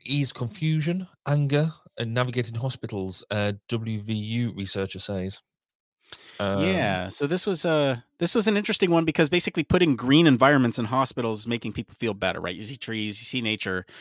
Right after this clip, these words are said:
Speaker 2: uh, and therefore you have a, a, a better physiological response to, um, treatment. Uh, and then the last one here, rounding out February, employers should nurture friendship and support amongst <laughs> coworkers to unlock creativity.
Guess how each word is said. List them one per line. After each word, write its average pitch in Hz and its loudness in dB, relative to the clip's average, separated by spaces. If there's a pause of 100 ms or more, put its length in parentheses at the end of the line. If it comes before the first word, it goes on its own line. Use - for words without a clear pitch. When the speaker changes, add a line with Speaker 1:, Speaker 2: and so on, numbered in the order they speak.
(320)
Speaker 2:
uh, 101 0
and 104 -4
therefore 101 -2
you 95 -4
have 104 -2
a, 92 -4
a, 90 -4 (240)
a - -4
better 101 0
physiological 98 -4
response 90 -6
to, 87 -10 (380)
um, 82 -10 (180)
treatment. 87 -10 (680)
Uh, 110 8
and 139 4
then 180 8
the 180 4
last 202 2
one 196 2
here, 175 4
rounding 175 2
out 170 0
February, 110 4
employers 196 4
should 208 6
nurture 175 2
friendship 190 2
and 135 0
support 151 2
amongst 120 0
<laughs> - -6
coworkers 135 4
to 143 2
unlock 123 2
creativity. 127 -2